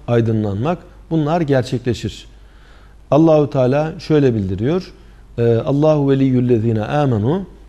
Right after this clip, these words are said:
Allah iman edenlerin velisidir. Onların yar ve yardımcısıdır. Yuhricuhum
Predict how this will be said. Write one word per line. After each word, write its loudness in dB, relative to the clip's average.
Allah 0
iman 0
edenlerin 0
velisidir. -2
Onların 0
yar 2
ve 0
yardımcısıdır. -2
Yuhricuhum 0